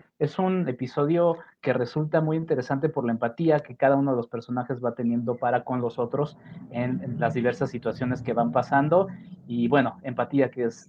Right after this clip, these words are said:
tan necesaria en estos tiempos, y que bueno, creo que es una bonita reflexión que también puede salir a partir de las vivencias de, de los personajes, que sí, son precisamente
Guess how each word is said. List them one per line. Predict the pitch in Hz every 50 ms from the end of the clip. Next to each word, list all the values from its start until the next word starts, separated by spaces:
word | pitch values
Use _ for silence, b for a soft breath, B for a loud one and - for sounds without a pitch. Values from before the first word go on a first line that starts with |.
| _ -
tan | 143 139 135
necesaria | 131 117 - 127 113 - 117 113 113 113
en | 110
estos | 110 - - 127 117
tiempos, | - 147 135 135 139 185 202 202 - B B B B B -
y | 113 113 113
que | - - 117
bueno, | 113 120 117 110
creo | - - 120 -
que | - 127
es | - -
una | 127 120 120 117 117 113
bonita | 107 110 117 113 117 117 - 123
reflexión | 117 113 - _ - 113 107 - - 120
que | 117 - -
también | - 117 110 110 113
puede | - 123 110 110
salir | - - 113 107 113 120 120 b b b b b b
a | b 117 113 -
partir | 117 113 - - - 135 127 127 131
de | 123
las | 113 110 107 110
vivencias | 113 113 113 113 110 - 110 107 _
de, | 110 107 104 101 - b b b b -
de | 123 127 123
los | 117 120
personajes, | - 131 123 117 117 _ - - - 135 135 147 143 139 - 170 175 165 - b b b b _
que | - 127
sí, | 123 - 170 208 220 - - _ _ _ _ _ _ -
son | - - 127 123 131 135 - _
precisamente | - 123 113 - 123 117 120 113 113 113 110 - 117 113